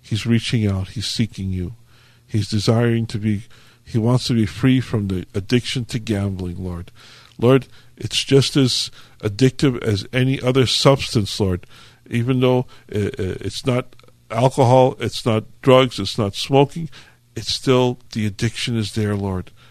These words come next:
There's an addiction to gambling. There's a bondage there. So I pray, Lord, that you would break the bondage of gambling for Mark,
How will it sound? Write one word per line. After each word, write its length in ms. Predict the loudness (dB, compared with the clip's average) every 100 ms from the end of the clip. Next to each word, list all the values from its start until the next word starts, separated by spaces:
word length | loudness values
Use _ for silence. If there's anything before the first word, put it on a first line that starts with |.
| _
There's 200 | -4 0
an 100 | 0
addiction 460 | 0 -2 -4 -4 -6
to 100 | -6
gambling. 440 | -2 -2 0 -2
There's 180 | -4 -2
a 80 | -2
bondage 640 | 2 2 2 0 -4 -2
there. 260 | -2 -2 -6 -16 -20 -20
So 160 | -4 -2
I 40 |
pray, 300 | 0 2 2
Lord, 200 | 4 2
that 200 | 0 0
you 60 | 2
would 200 | 2 2
break 260 | 2 2 0
the 80 |
bondage 640 | 2 2 2 0 -4 -8 -14 -20 -16 -8
of 160 | -8
gambling 480 | -2 0 0 0 -2
for 180 | -2 -2
Mark, 440 | 0 2 0 -4